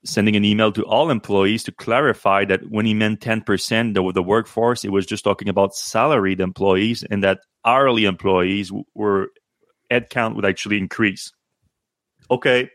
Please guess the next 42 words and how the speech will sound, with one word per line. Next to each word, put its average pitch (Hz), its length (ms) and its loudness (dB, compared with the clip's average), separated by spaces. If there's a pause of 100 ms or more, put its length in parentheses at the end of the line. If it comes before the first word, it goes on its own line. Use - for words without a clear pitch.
sounds 104 340 -2
fair. 113 440 2 (1160)
You 107 120 -4
want 101 160 4
to 95 60 -6
clean 107 260 2
up 104 160 2
a 117 40 0
little 101 160 2
bit 104 160 0
in 104 60 -2
the 98 80 -4
ma-, 98 320 0
managerial 101 600 2
roles, 101 420 2
and 95 280 -6
you, 71 220 -14
but 95 200 0
you 98 60 -4
still 98 240 2
want 92 200 2
to - 60 -12
keep, - 260 0
like, 90 160 0 (280)
this 95 160 -6
is, 107 220 2
this 104 160 -4
is 95 160 2
June, 117 340 2
like, 90 200 0
this 98 160 -4
is 98 80 -4
the 98 100 0
end 101 100 2
of 95 60 0
the 95 80 0
quarter, 107 460 2
like, 92 180 -8
you 98 60 -2
need 98 160 -2
people 202 340 2
to - 180 -4